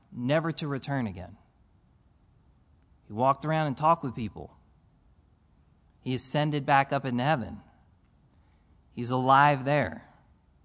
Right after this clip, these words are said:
He's returning again.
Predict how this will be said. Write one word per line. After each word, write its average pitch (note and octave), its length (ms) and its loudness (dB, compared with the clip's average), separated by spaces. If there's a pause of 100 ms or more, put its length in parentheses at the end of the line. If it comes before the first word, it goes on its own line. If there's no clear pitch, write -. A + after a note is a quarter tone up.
(800)
He's D3 300 -2
returning D3 640 0
again. C3 440 0